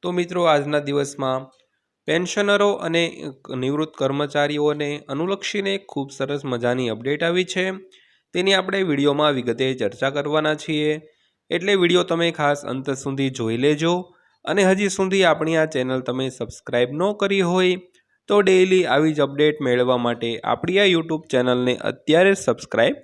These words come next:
કરી લેજો મિત્રો. તો શરૂ કરીએ આજનો વીડિયો. તો દોસ્તો, વિગતવાર વાત કરીએ તો કેન્દ્રીય કર્મચારીઓ અપેક્ષા રાખી રહ્યા છે કે આઠમું પગાર પંચ લાગુ થતાં જ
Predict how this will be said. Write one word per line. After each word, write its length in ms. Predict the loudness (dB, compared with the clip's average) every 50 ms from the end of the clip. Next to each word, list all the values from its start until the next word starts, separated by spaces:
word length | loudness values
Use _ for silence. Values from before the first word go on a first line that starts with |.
| -2 2
કરી 220 | 2 2 4 4
લેજો 300 | 4 4 4 2 0 -2
મિત્રો. 580 | -2 -2 -6 -6 0 2 2 2 2 0 -2 -8 -18 _ _ _ _ _
તો 100 | -2 0
શરૂ 320 | 0 4 4 6 6 6
કરીએ 280 | 6 4 2 4 4 4
આજનો 500 | 6 6 4 4 2 0 0 0 -2 -4 -6
વીડિયો. 560 | -4 0 0 2 2 2 4 6 6 6 6 6 4 4 2 -2 -8 -14 -18 _ _ _ _ _ _ _ _ _ _ _ _ _ _ _ _ _ _
તો 140 | -2 -2 0
દોસ્તો, 480 | 2 2 0 0 -2 -4 -2 0 0
વિગતવાર 560 | 0 0 2 0 0 -2 2 2 4 4 4 4
વાત 300 | 2 2 0 0 -2 -2
કરીએ 340 | -2 -2 -2 -2 -4 -4 -6 -6 -10 -14 _ _ _
તો 120 | -2 -2
કેન્દ્રીય 480 | 0 0 0 0 2 2 4 4 4 2
કર્મચારીઓ 800 | 2 0 0 0 0 -2 -2 0 0 0 0 0 -2 -2 -2
અપેક્ષા 600 | -2 -4 -8 -6 -6 -6 -6 -6 -8 -4 0 0 2
રાખી 340 | 2 0 0 -2 -4 -4 -4
રહ્યા 300 | -2 -2 0 0 0 0
છે 320 | -2 -4 -6 -4 -4 -6 -8 -12 -16 _ _ _ _ _ _ _ _
કે 60 | -2
આઠમું 380 | 0 0 0 0 0 -2 -2 -2
પગાર 340 | -2 0 2 2 2 2 0
પંચ 300 | 0 -2 -4 -4 -4 -2
લાગુ 360 | 0 2 2 2 2 -2 -6
થતાં 420 | -4 -4 -6 -4 0 0 0 0
જ 40 | -2